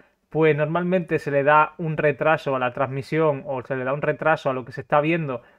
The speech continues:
para que no vaya justo, justo a la par, pero así no es más justo y no pueden estar, pues,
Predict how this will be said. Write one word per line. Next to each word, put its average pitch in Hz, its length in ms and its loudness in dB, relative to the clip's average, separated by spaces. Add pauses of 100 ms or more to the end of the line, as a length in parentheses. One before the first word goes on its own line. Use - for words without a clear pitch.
(120)
para 147 160 2
que 147 100 -2
no 165 120 -2
vaya 165 280 4
justo, 196 360 -2
justo 190 300 0
a 147 40 6
la 139 160 0
par, 185 300 4 (420)
pero 190 500 4 (160)
así 185 680 2
no 143 520 -2 (340)
es 165 120 -2
más 165 220 0
justo 185 460 0 (280)
y 190 220 0
no 170 160 -2
pueden 170 280 -4
estar, 151 300 0
pues, 139 760 0